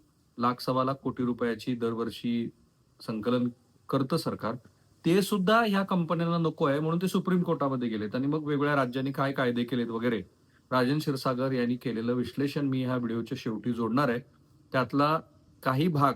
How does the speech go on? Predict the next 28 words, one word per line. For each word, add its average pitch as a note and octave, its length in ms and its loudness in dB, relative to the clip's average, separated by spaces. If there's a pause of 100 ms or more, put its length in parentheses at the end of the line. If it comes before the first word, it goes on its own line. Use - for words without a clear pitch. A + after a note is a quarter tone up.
(120)
माझ्या B2+ 280 0
मते C#3+ 300 -2
कायद्याच्या C3+ 540 0
दृष्टीनं C3+ 580 -4
राज्य A#2+ 280 -2
सरकारांची B2+ 760 -4 (400)
मर्यादा B2 360 2
लक्षात B2 320 -2
घेऊन B2 380 2 (440)
आपण - 220 -2
त्याचं D3+ 220 0
एक D#3+ 100 0
स्वतंत्रपणे D#3+ 540 -2
विश्लेषण C#3+ 460 -2
आधीच C#3 300 0
केलेलं B2+ 300 0
आहे. C3+ 60 -2
पण E3 160 -2 (140)
तरीही F#3+ 440 4 (640)
एक E3 240 2
अभ्यासपूर्ण F3+ 680 2
असा F3 220 2
हा E3 160 2
व्हिडिओ D3+ 300 2
असल्यामुळं C3+ 500 0
मी D3+ 180 0
ह्या D3 100 0
व्हिडिओच्या C3+ 600 0